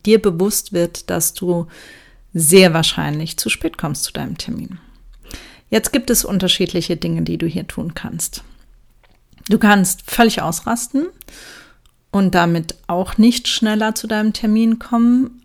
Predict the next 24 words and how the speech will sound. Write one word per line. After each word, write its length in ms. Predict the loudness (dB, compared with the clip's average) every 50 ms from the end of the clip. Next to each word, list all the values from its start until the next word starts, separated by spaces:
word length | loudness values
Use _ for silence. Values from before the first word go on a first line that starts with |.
| _ _
Aber 300 | 0 0 2 2 2 0
was 200 | 0 -2 -2 0
definitiv 640 | 0 0 2 4 4 4 4 4 2 -2 -6 -6 -6
passieren 500 | -6 -6 -6 -4 -2 0 0 0 0 0
wird, 340 | -2 -4 -6 -8 -8 -6 -4
du 80 | -2
wirst 280 | 0 0 -2 -2 -2 -4
mit 240 | -4 -4 -4 -6 -6
einer 440 | -4 -4 -2 -2 -2 -4 -4 -6 -10 _ -10
entsprechend 760 | -8 -6 -4 -4 -6 -6 -4 -4 -4 -4 -2 -4 -4 -4 -6 -6 -2
negativen 920 | 0 2 2 4 4 2 2 2 0 0 -2 -4 -4 -2 -2 -2 -2 -2
Aura 400 | 0 0 0 0 2 2 2 2
und 280 | 0 -2 -4 -4 -4
Energie 540 | -4 -4 -2 -2 0 2 2 2 2 0 -4 -4
in 260 | -4 -2 -2 -2 -2
diesen 300 | -4 -6 -6 -6 -8 -8
Termin 480 | -10 -8 -6 -4 -4 -4 -4 -4 -6
gehen. 340 | -8 -10 -10 -10 -10 -10 -12 -14 _ -20 -18 -18 -18 -20 -20 -20 -20 -20 -20 -20 -20 -20 _ _ _ _ _ _ _ _ _ _ _ _ _ _ _ _ _
Oder 560 | 2 4 4 4 4 4 4 6 6 4 2 0 _ _ _ _ _ _ _ _ _ _ _ 0
du 480 | 4 4 6 6 8 8 6 6 4 0 -8 _ _ _ 2
nimmst 480 | 4 6 8 8 8 6 4 2 0
in 160 | 0 0 2
dem 160 | 4 4 6 6
Moment 380 | 6 6 4 4 2 0 -2